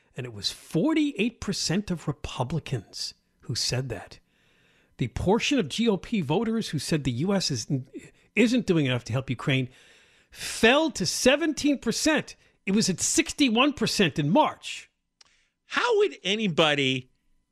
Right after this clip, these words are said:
Speaker 2: how would
Speaker 1: What
Speaker 2: the
Speaker 1: is
Speaker 2: average
Speaker 1: going on with that? I'm surprised to see
Speaker 2: Oh,
Speaker 1: that.
Speaker 2: that,
Speaker 1: And
Speaker 2: that,
Speaker 1: it's,
Speaker 2: that
Speaker 1: it's,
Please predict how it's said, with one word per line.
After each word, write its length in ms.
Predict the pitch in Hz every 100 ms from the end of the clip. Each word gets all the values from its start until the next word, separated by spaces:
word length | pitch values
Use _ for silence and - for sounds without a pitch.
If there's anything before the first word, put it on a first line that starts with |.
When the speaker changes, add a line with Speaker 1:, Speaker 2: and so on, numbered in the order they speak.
| -
Speaker 2:
how 160 | 320
would 80 | 466
Speaker 1:
What 120 | -
Speaker 2:
the 60 | 302
Speaker 1:
is 20 | 233
Speaker 2:
average 140 | 285
Speaker 1:
going 180 | 285 262
on 220 | 247 320
with 140 | 311 -
that? 200 | 147 120
I'm 100 | 117
surprised 580 | - - - 196 240 -
to 60 | 233
see 280 | - 277
Speaker 2:
Oh, 40 | 294
Speaker 1:
that. 200 | 233 208
Speaker 2:
that, 20 | 208
Speaker 1:
And 100 | 185
Speaker 2:
that, 80 | 320
Speaker 1:
it's, 60 |
Speaker 2:
that 140 | 240 190
Speaker 1:
it's, 180 | 180